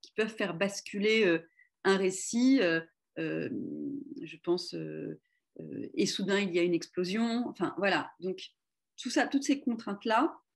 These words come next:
Alors, je m'amuse aussi parfois à, euh, comment dire, à demander aux participants d'inclure dans leur texte, euh, une chanson de Daniel Balavoine, une chanson de Goldman, euh,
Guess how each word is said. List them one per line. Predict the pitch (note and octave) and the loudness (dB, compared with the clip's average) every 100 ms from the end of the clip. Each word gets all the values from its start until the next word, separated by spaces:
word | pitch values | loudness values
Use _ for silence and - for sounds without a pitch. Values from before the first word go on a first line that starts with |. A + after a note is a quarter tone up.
| _ - | _ -2
Alors, | E3+ - | 0 0
je | F#3 | 2
m'amuse | A3 A#3+ C#4 G#3+ | 6 10 10 8
aussi | - G3+ | -2 -4
parfois | F3 - - A3 - F3 | -6 -6 0 0 0 -4
à, | E3 - _ _ _ _ _ _ _ _ G2 | -4 -6 _ _ _ _ _ _ _ _ -10
euh, | E2 D3 D3 C#3 C3+ - | -4 -2 0 0 -2 -6
comment | E3 D#3+ | 0 0
dire, | D#3 D#3+ C#3+ _ _ _ _ - | 0 -6 -12 _ _ _ _ -4
à | F#3+ | 0
demander | F#3 C4 C4 B3 | 6 8 8 6
aux | A#3+ | 4
participants | G#3 G3+ - - - - G3 C4+ - _ _ _ _ | 2 -4 -6 -16 -14 -4 -2 -2 -6 _ _ _ _
d'inclure | F3+ B3+ C#4 - C4+ C4 F#3+ | 0 2 2 4 6 6 6
dans | B3 | 6
leur | C4+ - - | 6 4 -2
texte, | F#3+ G3 - - _ _ _ _ _ - | -2 -2 -16 -20 _ _ _ _ _ -2
euh, | F3 - | -2 2
une | G3 | 0
chanson | - F#3 - F#3+ F#3+ F#3+ | 0 -2 0 0 0 0
de | F3 D#3+ | 0 2
Daniel | E3+ E3+ E3 | 4 4 4
Balavoine, | F3+ F#3+ F#3 F3 F3 | 2 2 2 0 0
une | E3+ | -4
chanson | - D#3+ - E3+ | -4 -6 -4 -2
de | E3 | 0
Goldman, | F3+ G3 F#3 E3 E3+ D#3+ | 2 2 4 4 4 2
euh, | D#3 | -2